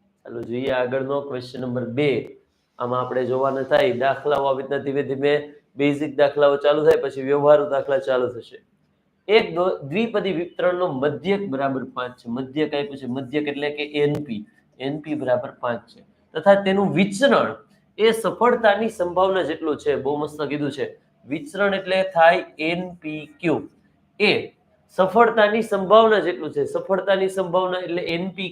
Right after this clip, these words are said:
ક્યુ બરાબર સફળતાની સંભાવના પી, એન પી ક્યુ બરાબર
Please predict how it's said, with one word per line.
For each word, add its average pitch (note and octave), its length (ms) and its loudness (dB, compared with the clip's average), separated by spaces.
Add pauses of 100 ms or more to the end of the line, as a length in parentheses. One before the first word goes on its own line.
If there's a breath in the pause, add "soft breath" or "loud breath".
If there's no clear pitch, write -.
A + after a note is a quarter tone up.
ક્યુ F3+ 160 -2
બરાબર D3+ 520 0
સફળતાની D#3+ 580 -4
સંભાવના C#3 480 -4
પી, C#3 360 -8 (440)
એન F3+ 220 -2
પી F#3 180 -8
ક્યુ F3 180 -2
બરાબર D#3+ 360 -4